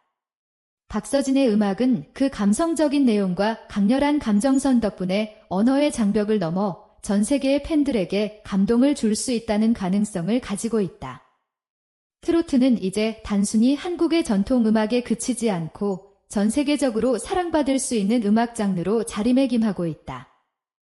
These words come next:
팬들과의 소통, 박서진의 성공 비결. 박서진이 글로벌 에스엔에스에서 큰 화제를 모을 수 있었던 또 다른 이유는 그가 팬들과의 소통을 매우 중요시했기 때문이다.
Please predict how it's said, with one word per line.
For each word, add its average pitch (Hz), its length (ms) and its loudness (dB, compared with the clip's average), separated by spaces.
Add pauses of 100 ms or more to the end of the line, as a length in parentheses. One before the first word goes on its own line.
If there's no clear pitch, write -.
(300)
팬들과의 320 680 2
소통, 170 520 -6 (320)
박서진의 254 680 -2
성공 294 440 0
비결. 143 460 -6 (960)
박서진이 269 680 0
글로벌 262 420 2
에스엔에스에서 254 1040 0
큰 359 240 -4
화제를 320 400 0
모을 208 260 2
수 - 160 -4
있었던 196 580 -2
또 285 120 0
다른 302 320 2
이유는 190 420 0 (220)
그가 220 320 -2
팬들과의 294 640 0
소통을 226 500 0
매우 185 380 0
중요시했기 247 840 0
때문이다. 220 640 0